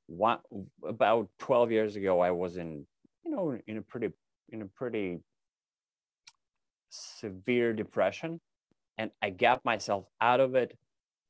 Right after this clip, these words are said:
exclusively with Tony's material. So I knew it worked. And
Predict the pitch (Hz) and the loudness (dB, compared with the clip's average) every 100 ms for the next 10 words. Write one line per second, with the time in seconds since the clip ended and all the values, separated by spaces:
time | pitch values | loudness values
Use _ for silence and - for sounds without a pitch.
0 | - - - - 147 151 - 139 110 104 | -16 -14 -14 -10 -4 -2 -2 -4 -4 -2
1 | 101 87 85 _ - 104 98 82 80 76 | -4 -2 -6 _ -6 -4 -6 -8 -12 -12
2 | - 76 - _ _ _ _ - - 95 | -14 -14 -16 _ _ _ _ -16 -8 -6
3 | 101 90 - - - - _ _ _ _ | -4 -4 -6 -10 -10 -14 _ _ _ _
4 | _ - 104 104 104 104 92 | _ -4 -2 0 0 -2 -4